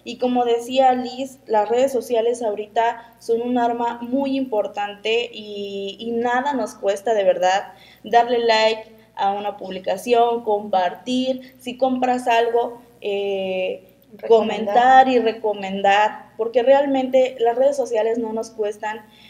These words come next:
Speaker 1: Y tal vez yo conozco una persona que necesita el producto que tú estás vendiendo y de verdad que va a ser de gran ayuda para todos los emprendedores el que podamos recomendarlos.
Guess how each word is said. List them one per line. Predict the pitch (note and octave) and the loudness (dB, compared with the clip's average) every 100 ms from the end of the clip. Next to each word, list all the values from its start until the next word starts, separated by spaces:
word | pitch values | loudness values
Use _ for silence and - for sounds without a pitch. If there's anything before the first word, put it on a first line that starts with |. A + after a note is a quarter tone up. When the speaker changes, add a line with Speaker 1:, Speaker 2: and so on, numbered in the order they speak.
| - | -16
Speaker 1:
Y | A#3 | -2
tal | B3 C4+ | 6 6
vez | C#4 C#4+ | 6 4
yo | C#4 | 2
conozco | C4 B3 B3 C4 | 0 -4 -4 -2
una | B3 A#3+ | -2 -2
persona | G#3 A#3 A3+ A#3 | -6 -6 -8 -4
que | A3+ | -4
necesita | G#3+ G#3+ G#3 A3 A3+ | -6 -10 -8 -6 -6
el | |
producto | A3 G#3 G3 G3 G3+ | -6 -6 -6 -8 -10
que | G3 | -12
tú | - G3 | -14 -14
estás | F#3+ G3 | -10 -8
vendiendo | G3 F3+ F3+ F3+ F3+ | -8 -10 -8 -8 -6
y | F#3 | -4
de | F#3 F3+ | 2 4
verdad | F3+ F#3 F#3 | 4 2 0
que | G3+ | -2
va | F#3+ | -2
a | |
ser | F#3+ F#3+ F#3 F#3+ | 0 0 0 0
de | F3+ | 0
gran | F#3 G3 G3+ A3 | 2 2 2 -2
ayuda | G3 G3 F#3+ F#3+ - - - _ _ | -4 -4 -2 -2 -4 -14 -20 _ _
para | G3+ G3 G3 | 4 4 4
todos | A#3+ B3 | 2 2
los | A#3 A3+ | 2 0
emprendedores | F#3+ F#3 F#3 F3+ F3+ F#3+ F#3+ A3 C4+ - _ _ _ | -4 -4 -2 0 2 4 4 0 -4 -10 _ _ _
el | - G#3 | -6 -2
que | A3+ | -2
podamos | A3 A3 A3 A#3+ A3+ | 2 2 2 0 -2
recomendarlos. | A3+ A3 G3 F3+ F#3 F#3 E3+ E3+ - - | -4 -4 -6 -6 -2 0 0 -2 -12 -20